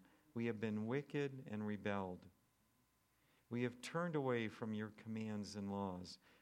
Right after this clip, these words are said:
We have not listened to your servants, the prophets, who you spoke,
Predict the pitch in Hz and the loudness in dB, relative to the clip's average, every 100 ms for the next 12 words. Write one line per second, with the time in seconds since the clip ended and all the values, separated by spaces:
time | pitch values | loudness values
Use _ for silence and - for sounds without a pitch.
0 | - 120 123 143 143 139 127 135 165 - | -2 2 2 4 2 2 2 2 2 0
1 | 117 104 113 107 104 - 123 113 107 101 | -2 -2 -2 -2 -4 -2 -2 0 -2 -2
2 | - 110 - 107 104 104 98 - - - | -4 -4 2 0 0 -6 -8 -12 -14 -20
3 | - - _ _ _ _ _ - 143 139 | -20 -20 _ _ _ _ _ -6 -2 0
4 | 135 127 - - 131 117 - | -2 -4 -6 2 4 4 -4